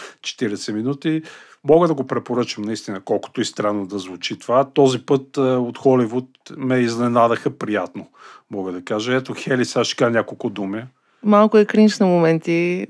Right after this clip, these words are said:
Speaker 1: Е, да,
Speaker 2: обаче
Speaker 1: да.
Speaker 2: и, и мен много ми хареса. Всъщност аз с много предразсъдъци като теб, но екшена си е на ниво. А, не е такъв лустросан холивудски екшен, дето главните герои са супермени и отиват и трепат и правят някакви неща. Доста по-,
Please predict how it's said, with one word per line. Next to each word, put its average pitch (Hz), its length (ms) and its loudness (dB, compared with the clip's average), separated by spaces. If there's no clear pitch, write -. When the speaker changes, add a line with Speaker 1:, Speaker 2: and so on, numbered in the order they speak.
Speaker 1:
Е, 180 120 4
да, 190 80 6
Speaker 2:
обаче 185 600 0
Speaker 1:
да. 196 180 -8
Speaker 2:
и, 196 460 2
и 196 140 0
мен 190 240 4
много 175 260 2
ми 165 120 -2
хареса. 160 560 -4
Всъщност 170 400 -8
аз 175 140 0
с - 380 -12
много 170 460 -2
предразсъдъци 165 680 0
като - 180 -20
теб, 185 260 0
но 202 160 4
екшена 190 380 2
си 180 160 -4
е 175 40 0
на 165 140 2
ниво. 160 560 4
А, 180 320 4
не 180 220 6
е 185 60 4
такъв - 400 -4
лустросан 175 720 2
холивудски 170 680 0
екшен, 170 380 -2
дето 170 240 0
главните 165 440 2
герои 165 340 4
са 165 300 -2
супермени 160 800 -2
и 160 40 0
отиват 160 520 -2
и - 60 -20
трепат - 440 0
и - 40 -20
правят 160 320 4
някакви 160 260 -2
неща. 233 340 0
Доста 196 300 0
по-, 190 320 4